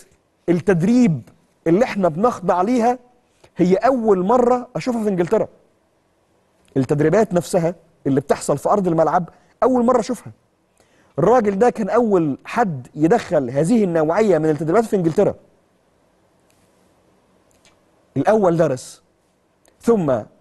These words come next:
حرص على إنه يشاهد تدريبات ليفربول، ثم الحضور مع أليكس فيركسون عشان يتعلم إزاي يعمل تدوير في القوايم، ثم شاف حاجة عند أرسن فينجر كانت سبب إنه يخلي سيتي يع-، يعمل معجزة وريمونتادا أربعة تلاتة على توتنهام.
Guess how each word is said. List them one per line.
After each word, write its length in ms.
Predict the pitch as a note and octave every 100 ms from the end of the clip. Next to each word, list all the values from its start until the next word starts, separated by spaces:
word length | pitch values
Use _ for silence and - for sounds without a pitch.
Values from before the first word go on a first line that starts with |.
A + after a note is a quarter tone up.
| _
حرص 480 | - - A#3+ F#3 D3+
على 260 | C#3 D3 G3+
إنه 200 | F3 D3
يشاهد 300 | - G#3+ F#3
تدريبات 340 | D3 E3 G3
ليفربول، 580 | E3 D3 - D3 A#2 G#2+ _ _ _ _ _ _ _ -
ثم 200 | F#3 F3+
الحضور 380 | D#3+ F#3 C4 B3
مع 240 | D#3+ F3
أليكس 220 | A3+ -
فيركسون 500 | - A#3 - E3+ B2
عشان 220 | D#2 E3+
يتعلم 420 | D#3 D#3 G3+ A#3 F3
إزاي 540 | C#3 E3 A3+ F#3+ C3+
يعمل 280 | F#3+ G3 E3+
تدوير 580 | D#3+ D3 A3 G#3+ C#3 A#2
في 80 |
القوايم، 600 | D#3+ - G3 A#3 A#3 G#3 G3 _ _ _ _ _ _ _ - -
ثم 240 | G3 G3
شاف 180 | F#3+ B3+
حاجة 200 | C4+ B3+
عند 200 | A3 F#3+
أرسن 360 | A#3+ A#3+ G#3+
فينجر 340 | F3+ B3 G3+ F3+
كانت 300 | - G3 E3+
سبب 400 | B3 A#3+ F3 A#2+ - _ _ _
إنه 240 | D3+ D3+ D#3
يخلي 380 | - B3+ A#3
سيتي 320 | F#3 B3+ G3+ D#3+
يع-، 180 | D3
يعمل 340 | G3 A#3+ G#3+ F3
معجزة 500 | E3 D#3+ G3+ F#3 D3+
وريمونتادا 640 | D3+ D#3+ E3 E3 A#3 F3
أربعة 440 | D3+ D#3+ F3 A3
تلاتة 340 | F3+ F3 A3 F3
على 180 | D#3 D3+
توتنهام. 500 | G#3 A3+ G#3+ A3